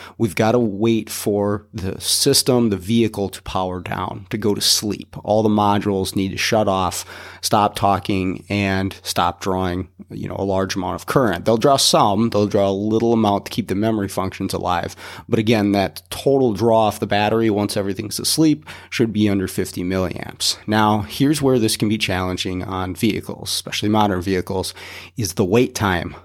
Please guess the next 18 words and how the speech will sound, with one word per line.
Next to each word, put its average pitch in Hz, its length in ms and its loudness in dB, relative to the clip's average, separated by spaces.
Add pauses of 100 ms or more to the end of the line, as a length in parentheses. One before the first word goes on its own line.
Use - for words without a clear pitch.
(120)
<laughs> 98 220 0
for 110 320 2
a 104 80 2
vehicle 95 400 -2
to - 80 -10
go 87 140 -8
to - 60 -8
sleep. 110 340 0
And 90 80 -6
I 90 40 -6
remember 104 240 0
the 107 60 -4
first 127 280 -2
time 113 200 2
I 127 100 4
ran 101 260 4
into 92 140 -2
this 90 400 -2